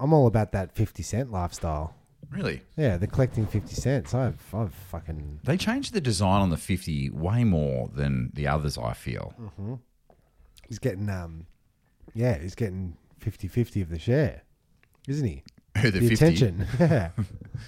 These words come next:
Speaker 2: Well, it's such a unique sh-, uh, shape there, Tim. And listeners, so.
Speaker 1: Why did they, why did they go down that route?
Speaker 2: Probably something satanic.
Speaker 1: Okay. <laughs>
Speaker 2: You know?
Speaker 1: Yeah.
Speaker 2: The way that things are going, everything's got me-, double meaning, so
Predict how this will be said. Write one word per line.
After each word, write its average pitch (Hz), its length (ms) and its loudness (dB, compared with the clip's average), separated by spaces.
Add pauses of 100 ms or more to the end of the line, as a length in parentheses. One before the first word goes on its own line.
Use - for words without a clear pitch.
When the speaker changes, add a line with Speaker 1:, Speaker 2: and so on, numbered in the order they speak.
(400)
Speaker 2:
Well, 127 140 6
it's 127 80 2
such 165 220 4
a 117 40 4
unique 78 380 4
sh-, - 160 -6
uh, 53 160 -4
shape 85 360 0
there, 69 180 -2
Tim. 60 260 -8 (320)
And 76 120 -16
listeners, 71 440 -14
so. 67 160 -14 (680)
Speaker 1:
Why 185 280 6
did 190 140 6
they, 156 180 8
why 160 260 6
did 170 100 6
they 143 120 8
go 113 200 6
down 101 260 2
that 85 180 -4
route? 78 280 -6 (840)
Speaker 2:
Probably 117 200 0
something 71 340 -2
satanic. 85 640 -4 (380)
Speaker 1:
Okay. 117 500 2
<laughs> - 60 -12 (720)
Speaker 2:
You 92 60 2
know? 92 220 6 (180)
Speaker 1:
Yeah. 135 300 10 (100)
Speaker 2:
The 113 80 2
way 107 180 8
that 80 80 2
things 82 260 2
are 80 60 0
going, 85 380 6
everything's 92 480 6
got - 200 2
me-, 80 220 4
double 78 340 2
meaning, 82 340 6
so 85 440 4